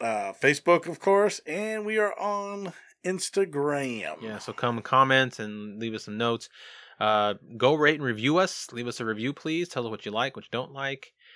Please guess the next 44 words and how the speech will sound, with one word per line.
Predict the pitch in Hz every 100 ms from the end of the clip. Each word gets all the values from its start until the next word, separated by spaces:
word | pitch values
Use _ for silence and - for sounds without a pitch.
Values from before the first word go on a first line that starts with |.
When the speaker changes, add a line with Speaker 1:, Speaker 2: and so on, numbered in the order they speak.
| - _ -
Speaker 2:
Um, | 104 104 101 101 -
if | 117 107
you | 110 107 107 104 101 - _ _
have | - 120
an | 120
idea | 113 107 123
for | 123 117 107
a |
story | - 127 127 120
for | - 110
a |
state, | - 127 147 -
no |
matter | 110 104
what | 107 117
state | 127 113
it | 113
is, | 147 160 - _ _ - -
uh, | 104 104 101
we | 98 113
will | 110
get | 113 110
back | 117 113
to | - 117 110 110 110 107 101 -
the | 107
earlier | 110 113 110
states | - 110 -
at | 101
some | 110
other | 113 135
point. | - 143 139 139 -
Um, | 113 107 101
just | 104 98 131
email | 127 139 139
it |
to | - 139
us | 147 - _ _ -
at | 107 104 -
state | - 123
of |
fear | - 120
podcast | - 120 - 120 113
dot | - 104
com. | - 135 196